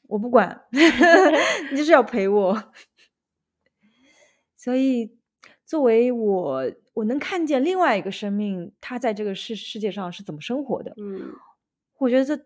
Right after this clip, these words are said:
Speaker 1: 太神奇了。当然，它，我对于它而言，
Speaker 2: 嗯。
Speaker 1: 其实它也是看见了我是怎么样生活的，
Speaker 2: 对。
Speaker 1: 只是它不会说话。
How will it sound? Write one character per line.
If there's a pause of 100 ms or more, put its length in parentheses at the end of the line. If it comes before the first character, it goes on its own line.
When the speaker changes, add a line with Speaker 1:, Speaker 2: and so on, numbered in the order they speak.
(120)
Speaker 1:
太
神
奇
了。 (160)
当
然， (580)
它，
我
对
于
它
而
言， (320)
Speaker 2:
嗯。
Speaker 1:
其
实
它
也
是
看
见
了
我
是
怎
么
样
生
活
的，
Speaker 2:
对。
Speaker 1:
只
是
它
不
会
说
话。